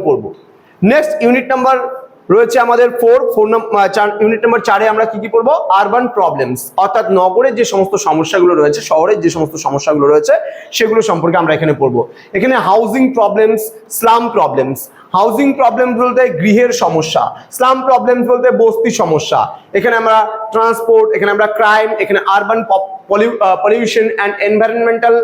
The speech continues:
আহ, concern। আরবান পভার্টি মানে নগরের দারিদ্রতা কি, সেটা আমরা জানবো। Definition, causes and impact of society, on society, sorry, impact on society বলতে যে সমাজের ওপরের প্রভাব কি ছিল সেটা।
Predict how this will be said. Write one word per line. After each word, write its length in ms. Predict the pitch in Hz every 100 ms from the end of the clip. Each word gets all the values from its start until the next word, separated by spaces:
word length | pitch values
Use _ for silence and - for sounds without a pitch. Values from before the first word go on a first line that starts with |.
| 233 - - -
আহ, 320 | 196 196 202
concern। 520 | 226 220 240 220 254 - - - _ _ _ _ _ _ _ _ _ -
আরবান 420 | 208 226 240 240
পভার্টি 440 | 240 214 220 226
মানে 180 | 208 220
নগরের 440 | 202 185 196 226
দারিদ্রতা 480 | 196 196 196 214 226
কি, 180 | 220 226
সেটা 240 | - 208
আমরা 160 | 208 214
জানবো। 360 | 208 208 208 208
Definition, 600 | 196 208 240 226 226 226 196
causes 300 | 196 208 202
and 420 | - 196 190 202
impact 280 | 196 226 226
of 80 |
society, 500 | 202 151 156 143 131 110 - _ _ _ _ _ 190
on 180 | 226 -
society, 340 | 160 143 104 -
sorry, 180 | 165 302 - - - 196
impact 320 | 214 240 247
on 140 | 233 226
society 260 | 196 240 240
বলতে 240 | 240 240 330 - - -
যে 80 | 226
সমাজের 480 | - 190 226 247 254
ওপরের 300 | 240 214 208
প্রভাব 280 | - 185 190 190
কি 80 |
ছিল 160 | 190 254
সেটা। 300 | - 104